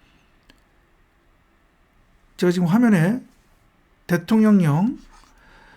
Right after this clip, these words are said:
검사와 사법경찰관의 상호 협력과 일반적 수사 준칙에 관한 규정.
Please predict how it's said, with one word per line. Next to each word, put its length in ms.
검사와 460
사법경찰관의 840
상호 240
협력과 480
일반적 460
수사 260
준칙에 760
관한 320
규정. 600